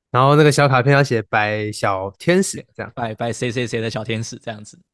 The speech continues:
Speaker 1: 对，对，对，没有，
Speaker 2: 好。
Speaker 1: 谁谁的小主人。
Speaker 2: 哦，对，谁谁谁。
Speaker 1: 诶，哦，小天使啊，哦，诶，
Speaker 2: 对啊，小主人，
Speaker 1: 靠腰哦，
Speaker 2: 小天使啊，
Speaker 1: 对啊，是，
Speaker 2: 干。
Speaker 1: 对啊，对啊。
Speaker 2: 然后那个时候我就抽到了我的第二任。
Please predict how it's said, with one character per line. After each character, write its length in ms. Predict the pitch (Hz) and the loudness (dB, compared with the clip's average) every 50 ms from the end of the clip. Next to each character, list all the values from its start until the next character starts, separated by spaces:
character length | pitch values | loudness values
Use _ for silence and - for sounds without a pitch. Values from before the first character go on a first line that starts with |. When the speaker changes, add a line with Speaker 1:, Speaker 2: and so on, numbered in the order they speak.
| _ _ _ _ _ | _ _ _ _ _
Speaker 1:
对， 200 | _ 123 113 113 | _ 0 0 2
对， 200 | 110 110 107 120 135 - | 0 -2 -4 -6 -2 4
对， 80 | 151 | 6
没 60 | 185 | 6
有， 100 | 180 147 135 | 6 6 4
Speaker 2:
好。 60 | 127 | 4
Speaker 1:
谁 160 | - 175 180 | 6 6 6
谁 80 | 165 165 | 8 6
的 80 | 160 151 | 6 6
小 160 | - 151 165 | 6 4 4
主 220 | 165 - 120 117 | 4 2 -4 -6
人。 200 | 107 107 127 127 - _ _ _ _ _ | -6 -6 -8 -12 -16 _ _ _ _ _
Speaker 2:
哦， 180 | 131 123 113 110 | -2 -2 -2 -2
对， 120 | 127 117 | -2 -4
谁 220 | 98 - 175 208 | -2 2 4 4
谁 60 | 156 104 | 4 2
谁。 120 | 110 113 | -2 -2
Speaker 1:
诶， 60 | 117 | 0
哦， 60 | 127 | 0
小 140 | 131 131 120 | 2 2 4
天 120 | 131 147 147 | 4 4 4
使 60 | 135 | 2
啊， 120 | 110 107 | 0 0
哦， 120 | - 131 135 | 0 -2 -2
诶， 80 | 156 | -2
Speaker 2:
对 100 | 160 175 | -2 -4
啊， 140 | 107 110 110 _ _ | -4 -6 -10 _ _
小 200 | - - 135 131 | -8 -4 -4 -4
主 100 | 127 131 | 0 0
人， 40 | |
Speaker 1:
靠 80 | 135 120 | 0 2
腰 200 | 113 113 107 101 | 2 0 0 -2
哦， 20 | |
Speaker 2:
小 220 | 98 - - 113 110 | -4 -6 -8 -6 -2
天 140 | 127 131 117 | 0 0 0
使 160 | 104 101 110 | 0 -2 -6
啊， 120 | 110 - - - | -12 -14 -10 -10
Speaker 1:
对 80 | 120 | -10
啊， 20 | 117 | -10
是， 60 | - _ _ | -10 _ _
Speaker 2:
干。 240 | _ - 110 147 _ _ _ _ | _ -14 -14 -14 _ _ _ _
Speaker 1:
对 120 | - 135 123 | 0 2 2
啊， 120 | 107 104 104 | 2 0 -2
对 160 | 104 123 117 117 | -2 -2 -2 -2
啊。 100 | 113 120 156 151 127 131 147 165 147 | -4 -6 -6 -4 -4 -4 -4 -2 0
Speaker 2:
然 100 | 147 143 | 2 2
后 280 | 143 156 156 151 151 - 151 175 _ _ _ | 2 2 0 -2 -4 -10 -14 -16 _ _ _
那 160 | 196 214 226 | -10 -8 -6
个 80 | 180 165 | -6 -6
时 240 | - - - 131 120 | -8 -6 -6 -6 -6
候 640 | 117 - 165 156 139 123 117 - - - - - _ _ _ _ _ _ _ _ | -6 -4 -2 -2 -2 -2 -4 -8 -12 -16 -20 -20 _ _ _ _ _ _ _ _
我 140 | _ 123 117 | _ -10 -8
就 160 | 127 160 160 | -6 -6 -8
抽 300 | 143 - - - 123 127 | -8 -10 -10 -8 -8 -6
到 200 | 127 143 123 113 110 | -4 -4 -4 -4 -4
了 100 | 110 110 | -6 -10
我 200 | 107 110 110 113 | -10 -12 -14 -14
的 140 | - 104 - | -14 -18 -18
第 220 | _ - 156 143 | _ -6 -4 -2
二 80 | 131 120 | -2 -2
任。 180 | 117 117 110 | -4 -6 -8